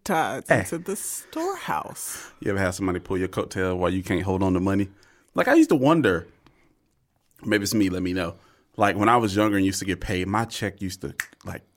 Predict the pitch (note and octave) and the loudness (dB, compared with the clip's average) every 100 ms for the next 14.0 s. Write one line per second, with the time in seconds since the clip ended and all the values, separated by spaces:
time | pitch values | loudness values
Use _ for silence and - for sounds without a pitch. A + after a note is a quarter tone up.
0 | - F#2+ F2+ F2 F2 F#2+ G2 F2 - D2+ | -2 0 2 0 -4 0 0 0 -4 -8
1 | - _ _ F#3 E3 G#2+ - _ _ _ | -10 _ _ -10 -8 -10 -14 _ _ _
2 | _ G2+ F#2 F2+ E2+ E2+ - _ - F#2+ | _ -4 -2 -2 -4 -8 -10 _ -10 -4
3 | F#2+ G2+ F#2 F#2 - F2 F2 F2 E2 - | -2 0 2 0 -2 -4 -4 -4 -6 -10
4 | _ _ _ _ _ - - _ _ _ | _ _ _ _ _ -10 -10 _ _ _
5 | _ - F#2+ F#2 - - F#2 F2 E2+ E2 | _ -10 -4 -4 -2 2 2 2 -2 -4
6 | F2+ - _ G2 F#2+ F#2+ F#2 - E2+ G2 | -8 -20 _ 0 2 0 -2 -6 -2 4
7 | B2+ D3+ E3+ A#2+ G2 F#2+ F2+ F2 - _ | 4 4 2 2 0 0 -2 -2 -10 _
8 | _ _ _ _ _ _ _ _ _ _ | _ _ _ _ _ _ _ _ _ _
9 | _ A2+ A2 G3 C#4 F#2+ F2+ F2 F#2 B2+ | _ -4 -2 0 0 -2 -2 -4 -2 0
10 | G#2+ E2+ F2 E2 D#2+ - - - G2+ F#2+ | 2 0 -2 -4 -4 -10 -18 -8 -4 -2
11 | F2+ - _ _ _ _ A2 E3 C#4 C4+ | -2 -6 _ _ _ _ -2 0 4 4
12 | A3+ G#2 F#2 G2 C#3+ G#2+ F#2 F#2+ F#2+ F#2+ | 2 -2 -4 4 4 4 2 0 0 0
13 | G#2+ A#2+ A#2 F#2 F#2 F#2 E2 C#2+ A1 | 2 2 0 -2 0 -2 -2 -6 -12